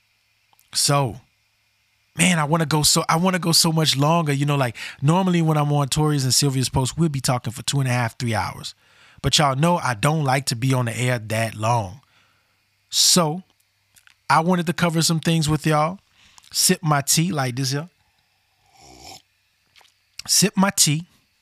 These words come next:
Um, I got a bellyache, that's why I'm sipping tea. But anyways, I just wanted to cover and share some stories with y'all.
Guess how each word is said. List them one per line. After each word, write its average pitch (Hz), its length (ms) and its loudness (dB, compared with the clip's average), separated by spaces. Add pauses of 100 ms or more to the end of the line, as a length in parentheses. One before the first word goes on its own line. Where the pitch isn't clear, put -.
(240)
Um, 127 500 -4 (720)
I 151 60 -8
got 135 140 0
a 120 40 -6
bellyache, 101 460 -4
that's 107 200 -8
why 104 100 -6
I'm 98 80 -6
sipping - 300 -6
tea. 104 260 -4 (360)
But 151 100 2
anyways, 143 540 0
I 185 80 0
just 240 200 -2
wanted 185 200 -2
to - 80 -6
cover 135 600 -2
and 117 100 -6
share 151 320 0
some 151 180 -2
stories 117 400 -2
with 104 180 -10
y'all. 104 240 -4